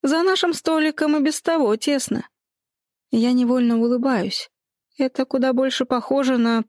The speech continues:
«присоединяйся», чем на «не смей этого делать». Кажется, я начинаю понимать твой юмор, Тернер. Поверь, это не юмор. Логан снимает блокировку, и я выхожу из машины. «Удачи в студии.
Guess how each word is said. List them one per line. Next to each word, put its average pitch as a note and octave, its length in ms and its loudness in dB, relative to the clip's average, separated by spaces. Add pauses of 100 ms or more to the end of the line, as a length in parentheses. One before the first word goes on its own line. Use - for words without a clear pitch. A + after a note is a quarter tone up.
(140)
«присоединяйся», A#3 1160 0 (460)
чем A3 320 0
на G#3 220 0 (220)
«не B3 200 0
смей A3+ 480 -2
этого G#3 360 0
делать». G#3 500 -4 (760)
Кажется, D4+ 420 -2
я D#4 80 0
начинаю C#4 500 0 (160)
понимать D4 540 0
твой D4+ 260 0
юмор, A#3 380 0
Тернер. G3 580 -4 (400)
Поверь, G#3 460 0
это A#3 180 -2
не G3+ 240 0
юмор. C4 420 0 (720)
Логан C4 340 0
снимает G#3+ 440 0
блокировку, G#3 680 -2
и G3 60 0
я F#3 180 0
выхожу G#3 380 -2
из G3+ 120 -2
машины. G#3+ 500 -2 (840)
«Удачи D4+ 400 -2
в - 40 -10
студии. A3+ 500 -2